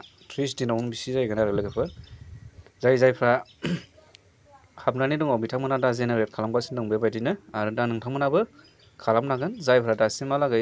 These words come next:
रिसार्च खालामाखै, नोंथांमोना रिसार्च खालामनानै प्रफिट लानो हागोन बे एप्सनिफ्राय लोगोफोर। आरो आं बिनि लिंकखौ डिसक्रिपसनाव होनानै दोनदों, बेवहाय थांनानै नोंथांमोना डाउनलड खालामना लाबानो जाबाय, जायफ्रा गोसो दङ। आरो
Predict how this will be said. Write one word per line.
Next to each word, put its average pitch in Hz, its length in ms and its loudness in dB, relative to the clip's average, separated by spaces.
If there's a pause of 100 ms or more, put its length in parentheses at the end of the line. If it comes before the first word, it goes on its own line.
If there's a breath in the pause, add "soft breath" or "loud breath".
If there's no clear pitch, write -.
(100)
रिसार्च 123 320 -4
खालामाखै, 117 460 -2
नोंथांमोना 131 440 -4
रिसार्च 123 280 -6
खालामनानै 120 480 -2 (500 soft breath)
प्रफिट 120 400 -2
लानो 110 180 4
हागोन 107 240 -4 (100)
बे 123 80 0 (180)
एप्सनिफ्राय 107 420 -4 (120)
लोगोफोर। 110 300 -2 (580 soft breath)
आरो 113 140 4
आं 139 140 4
बिनि 127 200 -2 (260)
लिंकखौ 120 380 -2
डिसक्रिपसनाव 127 540 -4
होनानै 135 220 -2
दोनदों, 120 280 -2 (120)
बेवहाय 113 240 2
थांनानै 117 340 -2
नोंथांमोना 127 360 -2 (120)
डाउनलड 117 240 2
खालामना 107 280 -6
लाबानो 110 260 2
जाबाय, 113 200 2 (500 soft breath)
जायफ्रा 117 300 4 (100)
गोसो 131 240 0
दङ। 107 140 -2 (760 loud breath)
आरो 113 180 0